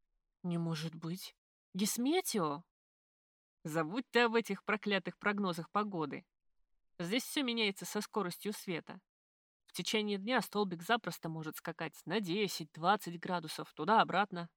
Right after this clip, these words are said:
Я закусила губы, размышляя, что мне теперь делать. Несколько смущенная странным, каким-то хищным, что ли, взглядом Андрея,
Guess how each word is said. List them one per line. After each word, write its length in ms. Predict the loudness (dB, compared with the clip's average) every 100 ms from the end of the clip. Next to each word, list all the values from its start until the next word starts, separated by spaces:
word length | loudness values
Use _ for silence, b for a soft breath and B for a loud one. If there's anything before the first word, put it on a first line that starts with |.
| _ _ _ _ _ _ _ _ -4
Я 160 | 0
закусила 480 | 0 0 0 2 2
губы, 320 | 2 0 0
размышляя, 600 | 0 0 0 0 2 2 0
что 240 | -2 -2
мне 160 | -2 -2
теперь 300 | -2 -2 -2
делать. 580 | -2 -2 -4 -10 -20 _ _ _ _ _ _ _ _ _ _ _ -4
Несколько 500 | -2 0 -2 -2 -4
смущенная 800 | -2 -2 -2 -2 0 0 0 -2
странным, 600 | -4 0 0 2 -2 -6 _ _ _ _ _ -12
каким-то 380 | -4 -4 -2 -2
хищным, 520 | 0 0 -2 -2 -6
что 180 | -4 -4
ли, 80 |
взглядом 480 | -4 -4 -2 -2 -2
Андрея, 500 | -2 -2 0 -2 -4